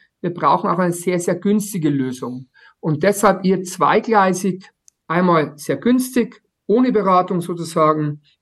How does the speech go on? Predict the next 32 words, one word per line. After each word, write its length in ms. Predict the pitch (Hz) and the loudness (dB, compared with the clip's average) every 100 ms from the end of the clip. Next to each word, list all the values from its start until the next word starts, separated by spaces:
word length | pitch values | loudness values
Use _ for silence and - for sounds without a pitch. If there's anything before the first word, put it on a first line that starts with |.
| _ | _
und 260 | 160 156 147 | -2 -2 0
andere, 440 | 151 175 175 170 | 2 2 2 2
so 240 | 156 - 170 | 0 0 0
wie 60 | |
es 100 | 165 | 0
immer 300 | - 202 185 | 0 0 2
war 180 | 160 165 | 4 2
und 60 | 156 | 2
immer 180 | 147 147 | -2 0
ist. 240 | 180 180 | -2 -2
Und 180 | - 160 | -4 -4
das 180 | 151 - | -4 -2
werden 200 | 156 147 | 0 0
die 120 | 151 | 0
allermeisten 560 | 165 196 170 156 156 151 | 2 2 2 2 0 -4
Menschen 420 | 147 147 - 147 | -4 -4 -6 -2
weiter 300 | 135 175 180 | 0 2 0
in 140 | 170 | 0
Anspruch 480 | 156 156 165 170 - | 0 -4 -4 -6 -4
nehmen, 560 | 160 147 147 147 147 - - | 0 0 2 0 -4 -16 -6
weil 120 | 143 | -4
die 140 | 143 | -2
allermeisten 600 | 143 180 180 151 147 - | 0 2 2 2 0 -2
einfach 320 | 123 135 147 - | -6 -4 -6 -8
zu 280 | - 214 | -2 0
wenig 440 | 175 165 165 160 - - - _ _ | 2 2 2 -2 -10 -20 -20 _ _
Einblick 600 | 147 151 202 - 180 185 | 0 2 0 0 0 0
in 100 | - | -2
diese 220 | 170 151 156 | -2 0 -2
komplizierte 600 | 160 147 143 - 175 156 | -2 -2 -6 -2 -2 0
Materie 440 | 143 151 147 143 | -2 -2 -2 -2
haben. 240 | 127 120 | -6 -12